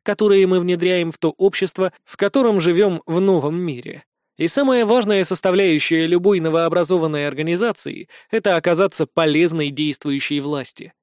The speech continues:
Пока правительству выгодно ее существование, оно будет ее всячески поддерживать,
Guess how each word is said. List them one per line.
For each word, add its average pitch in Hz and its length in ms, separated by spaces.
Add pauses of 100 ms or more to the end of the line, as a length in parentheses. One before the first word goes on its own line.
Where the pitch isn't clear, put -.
(480)
Пока 156 260
правительству 202 600
выгодно 180 380
ее 151 260
существование, 151 880 (200)
оно 214 220
будет 208 300
ее 196 160
всячески 180 420
поддерживать, 165 760